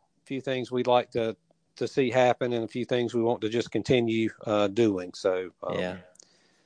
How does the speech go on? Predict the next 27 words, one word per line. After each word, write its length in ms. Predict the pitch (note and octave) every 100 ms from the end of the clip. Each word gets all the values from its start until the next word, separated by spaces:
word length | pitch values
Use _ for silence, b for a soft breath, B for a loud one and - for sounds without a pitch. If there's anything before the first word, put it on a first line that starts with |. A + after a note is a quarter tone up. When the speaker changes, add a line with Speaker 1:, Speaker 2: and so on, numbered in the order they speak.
| b _ _ _ _ _ _ _ _ _
Speaker 2:
Well, 240 | G#2 G2 F#2+
congrats 560 | - G#2 A#2 A#2 A2+
on 140 | G#2+ G#2
that. 300 | G2+ F#2 F#2+
I 60 | G2
know 180 | G2
that's, 180 | G2 G2
Speaker 1:
Well, 140 | D3 D3+
thank 260 | D#3+ D#3
Speaker 2:
uh, 120 | F#2 G2
Speaker 1:
you. 100 | F#2+
Speaker 2:
that's 200 | G2+ G2
a 60 | F#2
cool 260 | - G2+ F#2+
thing, 440 | G#2 F#2+ G2 G2
and, 180 | F2 E2+ b b b b -
uh, 440 | G2 F#2 F2+ F2 F2
you 100 | F#2+
know, 160 | F#2
had 220 | F#2+ G2+ -
some 260 | G2+ F#2+ -
time 500 | A2 G2 G2 F#2+ F2+ -
to 260 | G2+ F#2 F2+ -
spend 360 | - - G#2+ G#2
with 140 | F#2
you 380 | G2+ G#2 G#2+ G#2
and 240 | F#2 F#2